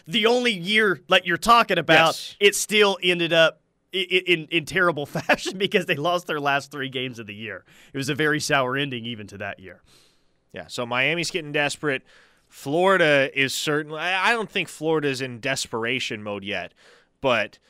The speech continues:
Speaker 2: things are fraying at the seams in Gainesville. So Florida State, if they can take advantage of both of their in-state rivals being down
Speaker 1: Yep.
Speaker 2: to be able to start cleaning up with some of the elite recruits that those three schools historically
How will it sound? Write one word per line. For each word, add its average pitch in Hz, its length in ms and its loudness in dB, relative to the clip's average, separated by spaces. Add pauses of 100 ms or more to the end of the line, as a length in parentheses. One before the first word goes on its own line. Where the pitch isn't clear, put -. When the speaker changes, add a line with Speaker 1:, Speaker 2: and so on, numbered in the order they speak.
(260)
Speaker 2:
things 180 400 -2
are 139 80 0
fraying 139 380 0
at 123 100 -6
the 110 100 -10
seams 113 500 -6
in 104 120 -10
Gainesville. 110 520 -8
So - 180 -10
Florida 208 420 -2
State, 151 480 -2
if 104 160 -10
they 175 160 -4
can 269 220 -8
take 196 280 -8
advantage 120 600 -8
of 90 180 -16
both 151 300 -4
of 127 80 -14
their 127 160 -2
in-state 123 640 -8
rivals 110 460 -6
being 104 420 -12
down 110 440 -6
Speaker 1:
Yep. 143 180 -2 (320)
Speaker 2:
to 151 140 -4
be 117 180 -2
able 147 240 0
to 165 100 -8
start 175 300 -4
cleaning 180 340 -10
up 180 220 -6
with 190 100 -6
some 185 220 -8
of 175 60 -12
the 180 100 -8
elite 175 280 -8
recruits 180 500 -10
that 131 160 -6
those 143 240 -4
three 151 180 -6
schools 156 340 -4
historically 135 720 -6